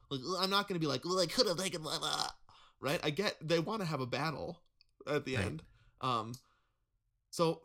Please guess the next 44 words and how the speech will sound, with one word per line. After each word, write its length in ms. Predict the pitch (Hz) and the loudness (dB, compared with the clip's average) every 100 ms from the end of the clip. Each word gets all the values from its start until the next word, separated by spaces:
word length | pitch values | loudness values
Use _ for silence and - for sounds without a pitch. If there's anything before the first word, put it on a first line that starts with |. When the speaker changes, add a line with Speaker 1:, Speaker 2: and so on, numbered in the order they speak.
| - | -2
Speaker 1:
for 120 | 156 | 0
me, 240 | 147 165 | 2 2
actually, 400 | - 139 - 135 | 0 -2 0 0
I 60 | 113 | 0
think 240 | 123 139 | -2 -2
that 160 | 135 117 | -2 -2
was 100 | 127 | -2
the 80 | 120 | -4
biggest 280 | 120 117 - | -4 -4 -6
thing. 180 | 120 117 | -6 -4
I 60 | |
wish 280 | 120 123 - | -2 -2 -4
Kirk 260 | - 120 123 | -6 -6 -6
had 100 | 113 | -8
stayed 280 | - 95 85 | -6 -6 -6
dead. 220 | 90 87 - - _ _ _ _ _ 107 | -8 -8 -16 -20 _ _ _ _ _ -8
Speaker 2:
Okay. 300 | - 98 101 - - | -4 -6 -6 -12 -6
Speaker 1:
And 100 | 143 | 0
I 60 | 151 | 4
wish, 140 | 131 | 6
Speaker 2:
Would, 120 | 135 | 6
Speaker 1:
or, 120 | 127 - | 4 4
Speaker 2:
um, 120 | 113 | 4
Speaker 1:
and 100 | 147 | 4
I 40 | |
wish 200 | 156 160 | 2 2
there 100 | 175 | 4
would 120 | 151 143 | 4 4
have 60 | |
been 120 | 143 | 2
a, 100 | 139 | 0
like, 220 | 117 131 - | 0 0 -2
some 120 | 151 | -2
sort 180 | 175 143 | 0 0
of 100 | - | 0
Carol 340 | - 170 160 | 0 2 2
Marcus 500 | 147 139 147 147 - | 2 0 0 0 0
Genesis 920 | 127 143 135 135 131 120 - - - - _ _ _ _ - | 0 2 2 2 0 2 2 2 0 -4 _ _ _ _ -4
Speaker 2:
Yeah. 240 | 104 95 | -2 2
Speaker 1:
project 520 | 147 139 135 131 - - | 4 4 4 2 0 -8
hint 360 | - 143 120 123 | -4 -2 -2 -2
at 160 | 117 | -4
the 120 | 127 107 | -4 -4
end. 300 | 92 - | -4 -8